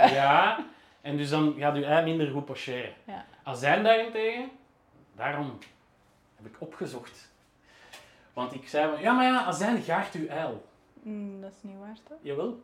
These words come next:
Speaker 2: Ja? Ah.
Speaker 1: Ah, zu-, je kunt een ei garen in zuur.
Speaker 2: Oké.
Speaker 1: En
Speaker 2: Ah, ja,
Speaker 1: ja,
Speaker 2: gelijk
Speaker 1: ik,
Speaker 2: ceviche.
Speaker 1: ik was dan, maar hoe komt dat dan?
Speaker 2: Ja.
Speaker 1: Dus ik was dan aan het opzoeken. Ehm, en ik heb dat op-,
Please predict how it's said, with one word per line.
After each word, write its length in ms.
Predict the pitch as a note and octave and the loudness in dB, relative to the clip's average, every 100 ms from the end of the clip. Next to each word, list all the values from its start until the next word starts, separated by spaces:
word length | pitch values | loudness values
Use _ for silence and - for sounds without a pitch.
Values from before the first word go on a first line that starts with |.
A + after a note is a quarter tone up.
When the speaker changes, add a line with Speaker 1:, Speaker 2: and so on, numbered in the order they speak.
| - | -8
Speaker 2:
Ja? 280 | C4 A4+ E5 - - - G#4 G#4+ | -6 -6 -10 -18 -20 -16 -12 -8
Ah. 180 | A3+ - - | -8 -8 -14
Speaker 1:
Ah, 160 | - - D3+ | -16 -14 -12
zu-, 340 | B2+ D3+ D#3+ | -10 -10 -10
je 180 | D#3 C#3+ | -12 -12
kunt 140 | E3+ D#3+ | -10 -8
een 120 | D3 | 0
ei 180 | F3+ F3+ | 0 2
garen 320 | F#3 A3+ G#3 | 2 2 0
in 120 | C#3+ | -4
zuur. 300 | B2 D#3 D#3 - - - A#3 | -6 -6 -8 -10 -20 -18 -18
Speaker 2:
Oké. 460 | - C#4+ C4+ A3+ F#3+ - - | -16 -12 -10 -10 -12 -16 -10
Speaker 1:
En 340 | D#3 E3+ - - | -8 -6 -8 -12
Speaker 2:
Ah, 100 | F#3+ | -6
ja, 60 | G#3 | 2
Speaker 1:
ja, 120 | A3+ | 4
Speaker 2:
gelijk 220 | A#3+ G#3+ | 4 0
Speaker 1:
ik, 60 | D#3+ | -4
Speaker 2:
ceviche. 220 | F#3 F3+ | -6 -4
Speaker 1:
ik 80 | G3 | 2
was 160 | B3 A#3 | 4 4
dan, 200 | A3+ D#3+ | 2 0
maar 120 | C#3+ | -2
hoe 100 | D3 | -2
komt 240 | F#3+ F#3+ F3 | -4 -6 -6
dat 140 | - | -10
dan? 200 | A2+ G#2+ - | -12 -12 -16
Speaker 2:
Ja. 260 | G3 F#3 F3+ | -12 -10 -8
Speaker 1:
Dus 120 | F3+ | -8
ik 100 | C#3+ | -4
was 140 | D3+ C#3+ | -4 -2
dan 260 | C#3 C3 | -4 -4
aan 100 | C3 | -8
het 80 | B2+ | -8
opzoeken. 520 | F3 - G#3+ A#3+ C4 - _ _ _ _ - - | -10 -4 -4 -4 -8 -12 _ _ _ _ -20 -6
Ehm, 720 | C#3+ D3 D3+ D3+ D#3 D3+ D3+ D3+ | 0 2 4 6 6 4 2 -2
en 60 | B2+ | -6
ik 100 | A#2+ | -10
heb 100 | B2+ | -8
dat 160 | B2+ D3+ | -8 -8
op-, 220 | D#3+ | -14